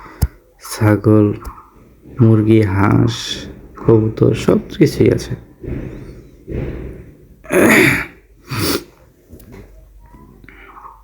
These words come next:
এইখানে সামনে একটা স্কুল আছে,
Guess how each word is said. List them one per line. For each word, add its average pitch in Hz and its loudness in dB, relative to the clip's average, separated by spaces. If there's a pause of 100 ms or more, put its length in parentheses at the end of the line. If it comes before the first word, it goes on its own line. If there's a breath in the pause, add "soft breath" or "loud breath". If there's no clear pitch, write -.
(640)
এইখানে 113 4
সামনে 110 4
একটা 110 0
স্কুল 104 -2
আছে, 107 -4